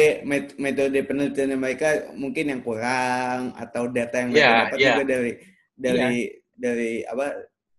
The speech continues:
Speaker 1: maksudnya bukan yang dari, mungkin mereka cuma dapat dari blogspot gitu atau
Speaker 2: Ah, iya.
Speaker 1: <laughs>
Speaker 2: Ah, ah.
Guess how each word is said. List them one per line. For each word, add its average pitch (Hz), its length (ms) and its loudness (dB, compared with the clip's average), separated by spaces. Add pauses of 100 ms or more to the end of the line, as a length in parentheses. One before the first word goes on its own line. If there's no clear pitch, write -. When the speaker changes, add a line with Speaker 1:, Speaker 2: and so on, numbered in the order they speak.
Speaker 1:
maksudnya - 440 -10
bukan 117 300 -8
yang 110 180 -10
dari, 107 600 -4 (140)
mungkin 107 280 -6
mereka 127 320 0
cuma 123 200 2
dapat 117 280 0
dari 113 220 4
blogspot 113 840 2
gitu 120 220 0
atau 107 400 2 (340)
Speaker 2:
Ah, - 160 6
iya. 147 280 6
Speaker 1:
<laughs> - 80 -6 (1200)
Speaker 2:
Ah, 143 300 2
ah. - 20 -2